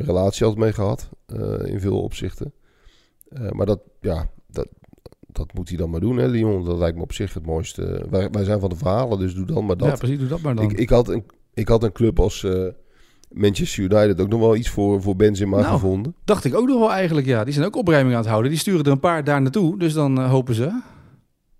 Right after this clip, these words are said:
Speaker 1: Dit zou ook een typische Manchester United aankoop zijn.
Speaker 2: <laughs> Ja.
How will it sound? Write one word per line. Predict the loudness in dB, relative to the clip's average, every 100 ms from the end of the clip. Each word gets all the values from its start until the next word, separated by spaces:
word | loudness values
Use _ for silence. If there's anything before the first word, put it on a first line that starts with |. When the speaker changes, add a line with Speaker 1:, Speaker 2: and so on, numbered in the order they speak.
| _ _
Speaker 1:
Dit | -6 0
zou | 4 6
ook | 6
een | 2
typische | -2 -2 0
Manchester | 2 2 0 -2 0
United | 2 2 0
aankoop | -2 -2 -4 0
zijn. | 2 0 -6
Speaker 2:
<laughs> | -14 _
Ja. | -4 -2 -2